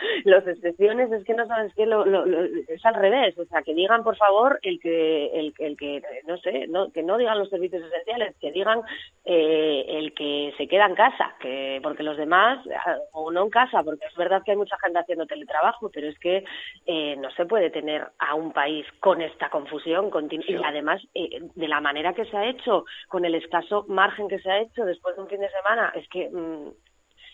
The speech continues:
Speaker 1: incomprensible.
Speaker 2: Pero un fin de semana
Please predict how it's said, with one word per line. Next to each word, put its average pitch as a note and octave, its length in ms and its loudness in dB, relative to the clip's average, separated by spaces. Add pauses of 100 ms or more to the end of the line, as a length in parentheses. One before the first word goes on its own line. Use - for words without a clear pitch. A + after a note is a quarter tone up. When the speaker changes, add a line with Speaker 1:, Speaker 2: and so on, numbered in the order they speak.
(140)
Speaker 1:
incomprensible. F3 720 -6 (560)
Speaker 2:
Pero A#2+ 180 0
un A2+ 60 -10
fin C#3 120 -6
de C3 80 -2
semana D#3+ 440 -2